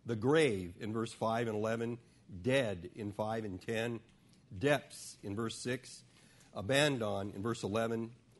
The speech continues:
darkness in verse twelve and eighteen, the word cut off in verse five,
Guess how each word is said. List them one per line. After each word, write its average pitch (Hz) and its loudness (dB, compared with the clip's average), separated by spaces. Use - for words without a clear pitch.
darkness 143 4
in 107 -2
verse 113 -2
twelve 117 -2
and 104 -2
eighteen, 117 -4
the 107 -2
word 131 4
cut 143 0
off 131 0
in 101 -6
verse 107 -2
five, 107 -2